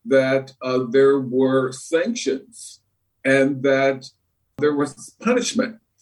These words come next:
literally. And the law allowed schools to be closed or schools to be converted into charter schools. So here in Philadelphia and across the nation, many of our schools in our most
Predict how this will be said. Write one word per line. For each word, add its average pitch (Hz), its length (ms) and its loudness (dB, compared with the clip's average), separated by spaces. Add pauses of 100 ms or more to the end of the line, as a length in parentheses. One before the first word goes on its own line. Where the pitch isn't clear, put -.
(140)
literally. 165 540 2 (400)
And 143 240 0 (140)
the 135 160 0
law 156 320 4
allowed 151 500 0
schools 156 600 -2
to - 100 -16
be 135 220 2
closed - 840 0 (540)
or 151 340 4
schools 151 680 -2
to 139 100 -4
be 135 420 2
converted 139 640 2
into 131 260 2
charter 165 520 0
schools. - 580 -6
So 131 180 4
here 190 360 2
in 151 340 -4 (260)
Philadelphia 139 720 2
and 135 80 0
across 135 400 -2
the 135 140 0
nation, 131 760 -2 (100)
many 160 420 -2
of 143 200 -2
our 143 220 0
schools 156 640 0
in 139 260 0 (120)
our 131 540 2 (260)
most 160 560 0